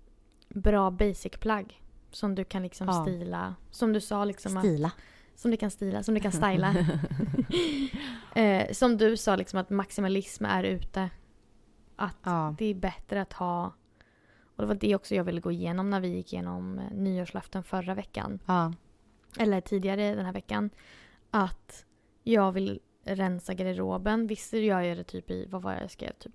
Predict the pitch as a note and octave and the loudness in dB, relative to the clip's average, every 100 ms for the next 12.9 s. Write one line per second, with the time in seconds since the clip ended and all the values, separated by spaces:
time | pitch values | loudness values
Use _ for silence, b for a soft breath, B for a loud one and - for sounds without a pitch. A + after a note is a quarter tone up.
0 | - - - F3+ F3+ G3+ B3+ F3+ F3+ D#3+ | -16 -10 -6 -4 0 2 2 4 4 4
1 | D#3 B B B B B B - A3 - | 0 B B B B B B 0 2 2
2 | A3 A#3 - B3 A3+ A3 A3 G3+ G#3 F#3+ | 2 2 2 4 6 6 4 2 2 2
3 | F3+ F3+ F3+ F3 F3+ F3+ - F3+ - G3+ | 2 -2 -2 -4 -4 -4 -4 -10 -6 -4
4 | F#3+ - - - F3+ F3 D3+ D3+ - G#3+ | -4 -6 -20 -8 -2 -2 -2 -6 0 2
5 | G3+ F#3+ F3+ F3+ F#3 F3+ F3+ - F#3 F#3+ | 4 2 0 0 -2 -2 -4 -4 -2 -2
6 | F#3 - F#3 - F3+ F#3 F3 E3+ F3+ - | -2 -8 -10 -8 -8 -6 -6 -6 -6 -6
7 | - F#3 E3+ F3 - F#3 F3+ F3+ F3 F3 | -4 -4 -4 -10 -6 -6 -4 -6 -6 -6
8 | F3+ F3+ - _ - - - - - - | -8 -10 -16 _ -20 -6 -6 -6 -18 -20
9 | - - F3+ E3+ D#3 D3+ - b b - | -20 -6 0 2 0 -4 -8 b b 4
10 | G#3+ F#3+ G3 - G#3 F#3+ F3+ - A3 G#3+ | 4 4 0 -4 -2 -2 -4 -4 -2 0
11 | G#3 G3 F#3 - F3+ F3 E3+ - F3+ F#3 | 0 -2 -6 -4 -4 -4 -6 -6 -6 -4
12 | F3 F3 F3+ F#3+ F#3+ - F3+ D#3 D3+ | -4 -4 -4 -4 -4 2 4 4 0